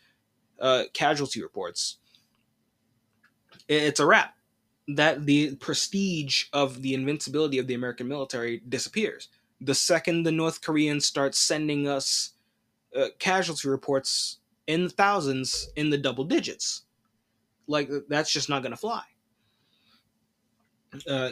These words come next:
'cause it's North Korea. They're supposed to be outdated. They're supposed to be, uh, old. Uh, their, their military is supposed to be outdated, using old equipment. They're using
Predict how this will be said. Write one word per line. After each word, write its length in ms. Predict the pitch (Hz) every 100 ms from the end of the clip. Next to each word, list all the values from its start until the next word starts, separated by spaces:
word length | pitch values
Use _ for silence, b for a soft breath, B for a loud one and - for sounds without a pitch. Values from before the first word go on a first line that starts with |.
| -
'cause 340 | - 139 - -
it's 260 | - 123 -
North 220 | 151 131
Korea. 320 | - 185 240
They're 160 | 110 151
supposed 220 | - 156
to 60 | 139
be 100 | -
outdated. 600 | 127 - 143 143 139 175
They're 120 | 139 135
supposed 260 | - 139
to 60 | 139
be, 160 | 127 b b _ 131
uh, 460 | 127 123 120 113 -
old. 760 | 143 151 156 156 156 151 151 139 B _ _ _ _
Uh, 120 | 143 135
their, 140 | 143
their 120 | 147
military 420 | 165 202 175 135
is 60 | 120
supposed 160 | 127 120
to 60 |
be 60 | -
outdated, 560 | 143 170 151 151 151 147
using 260 | 135 123 117
old 240 | 160 175
equipment. 480 | 175 - 123 135 131 B B -
They're 100 | 131
using 280 | 123 123